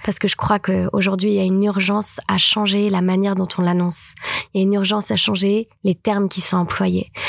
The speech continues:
Il y a une urgence à changer le cadre qu'on pose en tant que médecin quand on annonce ça. Voilà. Euh, l'annoncer, euh, juste à la maman quand elle est seule sans son mari, ou l'annoncer au téléphone quand, euh, madame est en train de faire les courses. Non, ça, c'est pas possible.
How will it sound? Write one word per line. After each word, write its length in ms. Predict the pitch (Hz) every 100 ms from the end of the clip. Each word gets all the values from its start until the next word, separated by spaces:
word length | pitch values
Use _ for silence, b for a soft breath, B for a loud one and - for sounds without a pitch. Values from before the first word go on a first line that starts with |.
| B -
Il 80 |
y 20 | 190
a 40 |
une 100 | 196
urgence 380 | 196 190 214 208
à 40 |
changer 360 | 185 196 180 202
le 80 | 180
cadre 480 | - 208 202 202 B B
qu'on 160 | - 185
pose 300 | - 214 202
en 80 | 170
tant 100 | 185
que 140 | -
médecin 400 | 180 - 220 226
quand 200 | 202 -
on 140 | 175
annonce 320 | 180 180 196 -
ça. 300 | - - - B B B
Voilà. 240 | - 175 151 B B B
Euh, 80 | 190
l'annoncer, 640 | 185 185 185 - 202 196 208 196
euh, 160 | 190
juste 280 | 175 208 -
à 40 |
la 100 | 175
maman 420 | 175 175 180 190 196
quand 180 | 190
elle 80 | 180
est 60 | 175
seule 220 | - 185
sans 100 | -
son 160 | - 165
mari, 420 | 165 208 220 214
ou 80 | 202
l'annoncer 380 | 190 185 185 196
au 60 |
téléphone 480 | 180 185 180 202 196
quand, 240 | 196 175 190
euh, 60 |
madame 260 | 180 180 185
est 100 | 180
en 40 |
train 160 | 170 180
de 40 |
faire 120 | 170
les 60 | 170
courses. 300 | - - - B B
Non, 180 | 196 175
ça, 160 | 143 175
c'est 100 | 160
pas 140 | -
possible. 360 | - 139 - -